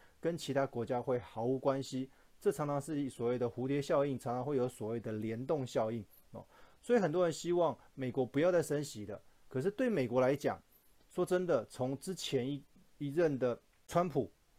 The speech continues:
就提了，大家都是自扫门前雪，我们先顾好我们自己国家，我们再去管理其他国家，哦，再去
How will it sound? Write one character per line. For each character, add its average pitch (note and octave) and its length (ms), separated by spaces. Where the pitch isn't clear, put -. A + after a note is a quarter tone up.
就 D3+ 140
提 A#2 260
了， A2+ 180
大 E3 100
家 D#3+ 160
都 D#3 140
是 D3 160
自 D#3 280
扫 G#2+ 300
门 A2 240
前 B2 240
雪， G#2 320
我 B2 120
们 C3+ 140
先 G#3 160
顾 G#3+ 180
好 B2 160
我 A2 80
们 A2+ 160
自 F#3+ 140
己 A#2+ 140
国 A#2 200
家， C3 240
我 B2+ 80
们 A2+ 160
再 C#3+ 160
去 C#3 160
管 A#2+ 240
理 A2+ 180
其 - 180
他 B2+ 160
国 A2 180
家， G#2+ 400
哦， G#2 240
再 D#3+ 160
去 C#3 300